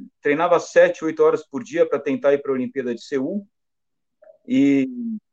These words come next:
<clears throat> e, enfim, e na, no ciclismo de pista, depois comecei a correr mountain bike, e aí a vida me levou pra ir, pra organizar eventos, né,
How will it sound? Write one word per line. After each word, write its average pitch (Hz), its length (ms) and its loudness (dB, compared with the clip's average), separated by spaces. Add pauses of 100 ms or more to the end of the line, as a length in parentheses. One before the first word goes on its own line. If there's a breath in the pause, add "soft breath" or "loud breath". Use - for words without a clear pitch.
(180)
<clears throat> - 0 -
e, 151 720 -4
enfim, 170 600 -8
e 143 760 -6
na, 120 220 -8 (180)
no 131 120 -2
ciclismo 139 420 -10
de 185 140 -16
pista, 202 380 -6
depois 175 280 -6
comecei 151 380 -4
a - 20 -16
correr 147 280 2
mountain 143 380 -2
bike, 202 320 0 (520)
e 190 100 2
aí 214 220 4
a 240 80 6
vida 208 340 0
me 214 120 0
levou 202 560 0 (1300)
pra 160 220 6
ir, 160 420 0
pra 151 300 0
organizar 165 560 2
eventos, 226 640 -4
né, 160 260 -2